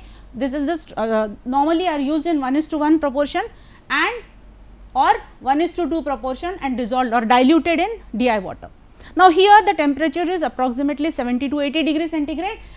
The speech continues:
and the duration is almost less than ten minutes, around ten minutes, maximum of ten minutes. Now, what happens in this process? This process will remove all the alkali ions and cations.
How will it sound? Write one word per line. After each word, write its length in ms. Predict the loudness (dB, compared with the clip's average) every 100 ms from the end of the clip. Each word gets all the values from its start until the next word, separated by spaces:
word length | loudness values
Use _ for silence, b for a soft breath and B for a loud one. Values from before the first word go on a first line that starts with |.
| B
and 180 | -4 -2
the 60 | 0
duration 500 | 0 -2 -4 -4 -4
is 120 | -4
almost 520 | -6 -6 -6 -6 -10 -10
less 200 | -6 -4
than 180 | -2 -2
ten 200 | -4 -6
minutes, 400 | -8 -10 -12 -2
around 280 | 2 4 2
ten 160 | 0 -4
minutes, 180 | -6
maximum 460 | -2 0 0 0 0
of 140 | -2
ten 180 | -6 -8
minutes. 340 | -10 -16 -20 -20 B B B
Now, 120 | 2
what 180 | 2 2
happens 360 | 0 -2 -2 2
in 140 | 2
this 120 | 2
process? 480 | 0 -2 0 -4 -6 b b b
This 220 | -6 -6 -2
process 440 | -4 -2 -4 -2
will 140 | -4
remove 340 | -4 -2 -4 -4
all 400 | 0 2 2 0
the 140 | -2 -2
alkali 440 | -4 -4 -6 -4
ions 500 | -4 -4 -2 -4 -4 -10
and 280 | -6 -8 -10 -16
cations. 600 | -16 -14 -16 -16 -20 -20